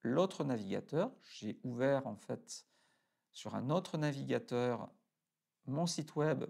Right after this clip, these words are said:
juste pour voir le front office sans être reconnu. Je vais réactualiser la page. Une fois la page réactualisée, lorsque je descends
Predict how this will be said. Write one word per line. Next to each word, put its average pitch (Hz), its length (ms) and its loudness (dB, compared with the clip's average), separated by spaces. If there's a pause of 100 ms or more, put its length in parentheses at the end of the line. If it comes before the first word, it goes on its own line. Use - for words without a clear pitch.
(120)
juste 180 460 0
pour 139 200 -2
voir 131 120 2
le 120 80 -2
front 120 240 -8
office 131 460 -10
sans 143 380 -6
être 117 200 -6
reconnu. 127 500 -6 (460)
Je 117 140 -4
vais 113 160 0
réactualiser 113 1000 -2 (200)
la 92 120 -4
page. 202 400 -2 (680)
Une 113 80 -6
fois 143 200 2
la 135 100 6
page 131 220 -2
réactualisée, 117 540 -4
lorsque - 280 -8
je - 140 -10
descends 147 560 -2